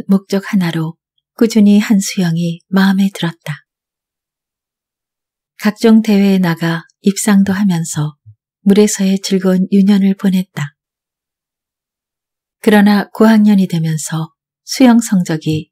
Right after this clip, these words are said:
나아지지 않았다. 열두 살,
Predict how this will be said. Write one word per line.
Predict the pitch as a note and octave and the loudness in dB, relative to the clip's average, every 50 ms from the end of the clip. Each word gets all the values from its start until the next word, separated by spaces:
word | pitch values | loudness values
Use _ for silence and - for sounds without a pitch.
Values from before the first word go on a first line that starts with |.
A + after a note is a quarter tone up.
| _ _ | _ _
나아지지 | - F#3+ F#3+ G3 G3+ G3 - - F#3+ - - | -2 0 2 2 2 0 -2 -6 -8 -6 -6
않았다. | E3+ E3 E3 D#3+ D3 _ _ D3 C#3+ - _ _ _ _ _ _ _ _ _ _ _ _ _ _ _ _ _ _ _ _ _ _ _ _ _ _ _ _ _ _ _ _ _ _ _ _ _ _ _ - | -6 -6 -6 -8 -10 _ _ -12 -12 -12 _ _ _ _ _ _ _ _ _ _ _ _ _ _ _ _ _ _ _ _ _ _ _ _ _ _ _ _ _ _ _ _ _ _ _ _ _ _ _ 0
열두 | G3+ G3+ G3 G3+ - G3 F#3+ | 2 2 2 0 -2 -4 -4
살, | - - F3 E3 D#3 D#3+ D#3+ | -4 -6 -6 -6 -6 -6 -8